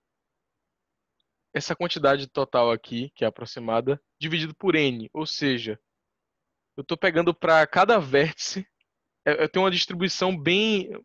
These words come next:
um, um, algo bem distribuído, né? Esses graus bem distribuídos. Então, eu vou tá minimizando esse, esse somatório ao considerar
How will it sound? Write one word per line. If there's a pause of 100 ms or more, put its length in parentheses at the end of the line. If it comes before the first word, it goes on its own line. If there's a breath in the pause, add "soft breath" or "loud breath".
(120)
um,
um,
algo
bem
distribuído,
né?
Esses
graus
bem
distribuídos. (1800)
Então, (800)
eu
vou
tá
minimizando (640)
esse, (380)
esse
somatório (1080)
ao
considerar